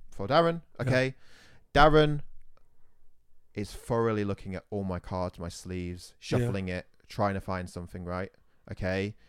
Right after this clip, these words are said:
Speaker 1: He's, like, there looking for everything, right? Bro, you won't find anything, all right? But I appreciate that you tried, 'cause, um,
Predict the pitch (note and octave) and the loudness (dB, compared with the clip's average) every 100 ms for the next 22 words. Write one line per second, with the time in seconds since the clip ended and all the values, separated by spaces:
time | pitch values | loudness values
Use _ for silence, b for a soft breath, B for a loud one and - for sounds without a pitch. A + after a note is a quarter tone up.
0 | - G#2 G2 F#2+ - A#2 A2 G#2+ F#2+ - | -12 -8 -4 -4 0 2 4 4 2 -2
1 | A#2 - G#2+ F#2+ - F#2 F#2+ F2+ F2 F2+ | -4 -2 -2 -2 -4 -4 -4 -6 -8 -4
2 | G2+ - _ _ _ _ _ _ _ - | -4 -6 _ _ _ _ _ _ _ -8
3 | G#2+ A2 A#2 A2+ A2 F#2 G2+ F#2 F#2 - | -2 -2 -2 -2 -2 -2 -6 -4 -6 -8
4 | D2+ - _ _ - G2 G2+ A2+ - _ | -14 -16 _ _ -8 -2 0 0 -2 _
5 | _ - B2+ C#3 C#3+ - F3 D#3+ A2 G2+ | _ -2 2 6 6 6 4 4 0 0
6 | - A2 G2 A2+ - b b b b - | 2 2 2 -4 -10 b b b b 2
7 | B2+ A#2+ A#2 | 4 4 2